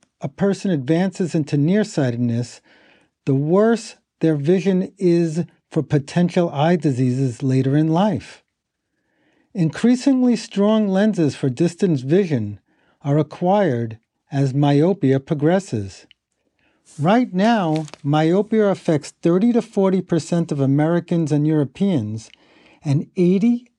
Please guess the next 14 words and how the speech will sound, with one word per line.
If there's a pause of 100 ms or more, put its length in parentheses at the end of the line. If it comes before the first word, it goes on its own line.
to
ninety
percent
of
young
adult
Asians. (540)
If
that's
not
an
epidemic,
nothing
is.